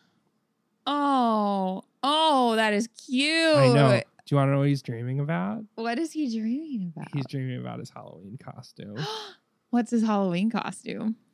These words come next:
Speaker 2: Well, he's gonna go as the tiger from the eleventh, um,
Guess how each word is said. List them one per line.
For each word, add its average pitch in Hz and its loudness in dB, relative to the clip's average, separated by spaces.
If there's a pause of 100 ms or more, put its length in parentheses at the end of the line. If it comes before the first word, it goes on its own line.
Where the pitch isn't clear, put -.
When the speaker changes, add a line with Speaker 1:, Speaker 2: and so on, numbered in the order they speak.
(120)
Speaker 2:
Well, 156 2
he's 147 -2
gonna 185 0
go 143 2
as 131 -2
the 131 -4
tiger 127 -6
from 123 -6
the 123 -4
eleventh, 120 -8 (120)
um, 113 -12